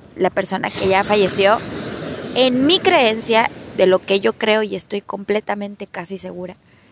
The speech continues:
y estoy segura, <laughs> voy a quitar el casi, pero en mi creencia,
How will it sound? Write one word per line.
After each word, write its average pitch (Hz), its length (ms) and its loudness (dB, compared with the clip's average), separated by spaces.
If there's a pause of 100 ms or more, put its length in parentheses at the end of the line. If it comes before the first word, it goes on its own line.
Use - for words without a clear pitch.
(280)
y 202 80 -6
estoy 196 220 -4
segura, 180 340 -4 (800)
<laughs> 311 880 -2
voy 233 80 4
a 226 80 4
quitar 208 240 0
el 208 100 -4
casi, 170 320 -2 (1040)
pero 220 200 4
en 233 100 -2
mi 294 140 -2
creencia, 202 600 -6